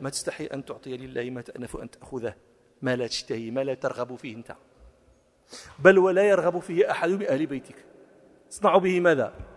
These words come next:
هذا يذكرني بواحد قالوا اشترى خبزة يريد أن يتعشى بها، فجاء واحد وخطفها من يده وفر،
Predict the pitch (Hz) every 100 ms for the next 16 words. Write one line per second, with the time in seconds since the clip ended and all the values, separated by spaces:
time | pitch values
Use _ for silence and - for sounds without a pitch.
0 | - - - - - - 165 190 175 190
1 | 185 202 170 196 208 147 - - - -
2 | - - - 170 180 160 156 - 180 160
3 | 151 139 127 135 170 139 127 127 120 -
4 | - - 370 392 294 - 139 202 139 120
5 | 101 - - _ _ - 165 226 220 220
6 | 254 202 196 151 - - 233 233 220 202
7 | 233 220 214 202 208 247 226 220 -